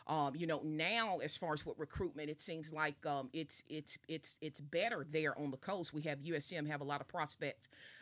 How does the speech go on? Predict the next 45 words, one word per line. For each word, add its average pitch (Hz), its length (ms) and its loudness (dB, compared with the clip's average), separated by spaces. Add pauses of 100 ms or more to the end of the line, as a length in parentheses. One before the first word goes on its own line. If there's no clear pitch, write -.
that's 151 160 2
coming 160 220 4
out 135 140 2
to 156 100 0
our 131 120 2
upcoming 139 360 0
tryouts. 180 560 2 (560)
But 170 360 6
when 160 200 -2
covid 233 460 2
came, 151 460 -2
I 160 80 0
mean, 160 240 -2
it 170 160 0
was 147 120 -2
hard. 151 460 0
I - 40 -6
mean, 143 200 -2
we 170 140 -2
barely 160 340 2
could 143 180 -6
get 156 200 -4
twenty-two 180 500 -4
ladies 147 380 0
to 135 80 -8
play. 185 480 2 (420)
Of 139 140 0
course, 202 340 4
with 143 140 -4
Mississippi 156 440 0
Royalty, 156 480 0
the 143 120 0
most 156 340 2
we've 151 160 2
had 156 160 2
on 147 120 2
our 131 100 2
roster 147 400 2
was 135 160 -2
about 135 220 2 (140)
maybe 175 280 -2 (100)
twenty-seven 151 580 2
or 131 60 -2
twenty-eight 135 480 0
ladies. 147 420 0